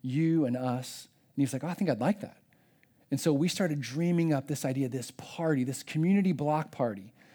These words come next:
where people could come, no strings attached, free food, free water, free drinks, free fun. And the goal is, "Hey, we're here if you need us."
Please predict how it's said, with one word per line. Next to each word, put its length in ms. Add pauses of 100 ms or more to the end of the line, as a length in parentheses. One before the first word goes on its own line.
(180)
where 100
people 300
could 200
come, 320 (260)
no 340
strings 400
attached, 640 (280)
free 340
food, 500 (200)
free 340
water, 520 (120)
free 360
drinks, 540 (120)
free 380
fun. 540 (260)
And 160
the 40
goal 400
is, 140
"Hey, 240 (640)
we're 100
here 160
if 120
you 60
need 180
us." 300